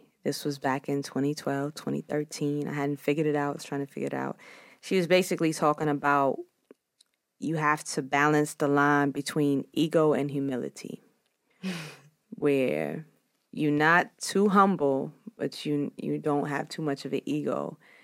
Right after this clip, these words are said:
And even to think about what we talking about today, I feel like when you have the perfect balance of ego and humility, that's,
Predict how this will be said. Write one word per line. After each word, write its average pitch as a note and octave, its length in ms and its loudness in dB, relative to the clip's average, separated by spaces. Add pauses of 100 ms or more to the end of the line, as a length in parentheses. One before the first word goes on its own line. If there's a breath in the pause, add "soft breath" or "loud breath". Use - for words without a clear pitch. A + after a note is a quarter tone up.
(260 soft breath)
And E3 180 2
even F#3 300 4
to D3 80 4
think D#3+ 160 0
about D3 220 4
what C#3 80 6
we C#3 100 2
talking C#3+ 280 0
about C3+ 180 -2
today, D3+ 480 2
I C3+ 80 0
feel C#3 240 -2
like C3 320 -2
when C#3 180 0
you D#3+ 120 0
have D#3+ 200 0
the C#3+ 80 -2
perfect D#3 460 -2
balance C#3+ 400 0
of C3+ 160 -2 (160)
ego D3+ 340 0
and D3 100 0
humility, D3+ 560 0
that's, C#3 280 -4